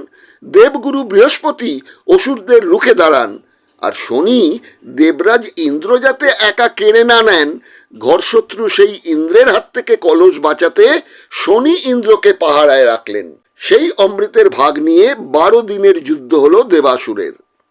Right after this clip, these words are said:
দেবাসুরের একদিন মানে পৃথিবীর এক বছর, তাই বারোটি কুম্ভ, চারটি কুম্ভ পৃথিবীতে,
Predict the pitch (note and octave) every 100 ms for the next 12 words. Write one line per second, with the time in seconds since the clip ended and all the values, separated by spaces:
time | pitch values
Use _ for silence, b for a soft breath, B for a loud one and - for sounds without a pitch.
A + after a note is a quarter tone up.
0 | _ _ _ _ - F3 G#3+ G#3+ G#3 G#3+
1 | G3+ - D#3 C#3+ E3 F#3+ F#3 F3+ F3+ -
2 | _ C3 D3 D#3+ D3 B2+ A2+ A#2 D3 D3+
3 | F3 E3+ _ _ _ _ _ - F#3 G3+
4 | - C#3+ A#2+ A#2+ E3 F#3+ G3+ G#3+ G#3+ F#3+
5 | A3 - _ _ - A3 G3+ - D#4 D4+
6 | D#4+ D4+ G#3 F#3+ D4 _ - G#3+ B3+ F#3+
7 | - A2